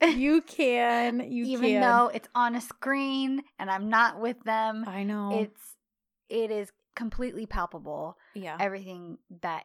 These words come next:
Speaker 1: is happening between the two of them.
Speaker 2: It, that's
Speaker 1: And
Speaker 2: very true. There are a lot of palpable moments. There's a lot of funny moments.
Speaker 1: There are a lot of funny moments.
Speaker 2: I think probably it was my own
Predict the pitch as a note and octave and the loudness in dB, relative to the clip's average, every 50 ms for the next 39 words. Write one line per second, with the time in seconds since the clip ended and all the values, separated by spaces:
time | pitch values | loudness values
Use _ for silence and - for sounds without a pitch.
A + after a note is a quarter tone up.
0 | _ _ F#3+ F3+ - - D#3 - D#3+ D3+ C#3+ D3 D#3 E3 _ E3 - - E3+ D#3 | _ _ -16 -14 -12 -14 -14 -14 -14 -18 -18 -18 -20 -20 _ -20 -18 -18 -16 -16
1 | E3 E3 - E3+ D3 D3 - - - A#1+ - D#3+ F#3 F#3+ F#3 F3 F#3+ - _ _ | -16 -16 -16 -16 -16 -16 -14 -14 -14 -14 -14 -14 -8 -6 -6 -6 -6 -10 _ _
2 | _ - - F#3+ F3+ F3 E3+ E3 D#3+ D#3 D#3+ E3 E3 G#3 F3+ F#3 F3 D#3+ E3 E3 | _ -20 -8 -6 -6 -6 -6 -8 -12 -12 -14 -12 -12 -6 -4 -4 -4 -4 -8 -12
3 | - - - - - - - - _ _ _ _ _ - - - - A#3 A#3+ A#3+ | -16 -18 -18 -18 -16 -14 -14 -16 _ _ _ _ _ -20 -20 -8 2 6 8 8
4 | A#3 A#3 A#3 B3 B3 G#3+ F3 E3 F3+ F3+ - G#3 G3+ G3+ A#3 A#3 G#3 A#3 A3+ A3 | 10 10 8 8 6 6 2 0 -2 -2 -2 -2 -2 0 -2 -2 -2 -2 -2 -2
5 | A3 A3 A3 A3+ A3 - G3 F3 F3+ F3+ D#3 C#3+ - - - _ - A#3 A#3 A#3 | -2 -2 -2 -4 -4 -4 -6 -6 -6 -8 -10 -10 -12 -14 -16 _ -6 -4 -4 -2
6 | A#3 A3+ A3 G#3+ G#3+ G#3 G#3+ G#3 G#3 G#3 G#3 G#3 G3+ G3 - - - G3 C4+ C#4 | -2 -2 -2 -4 -4 -4 -6 -6 -6 -6 -6 -6 -6 -8 -10 -12 -8 -6 -6 -6
7 | C4 A3 F#3 F#3 F3 E3+ E3+ D#3 D3 C#3+ - _ - A#2+ A#2+ C3 C#3+ - - - | -4 -6 -8 -8 -10 -10 -10 -10 -10 -10 -14 _ -18 -18 -18 -16 -16 -18 -14 -4
8 | - A3+ A3+ A3+ - C#4 D#4 E4 - - B3 A3+ G#3+ A#3 A3+ A#3 B3 A#3+ A3+ F#3+ | -2 -2 -2 0 0 -2 -4 -4 -2 2 2 2 2 0 -2 0 0 0 0 -2
9 | G#3+ F#3+ G#3 G3 E3+ F3+ F#3+ F#3+ F#3+ | -2 -4 -2 -4 -2 -4 -6 -6 -8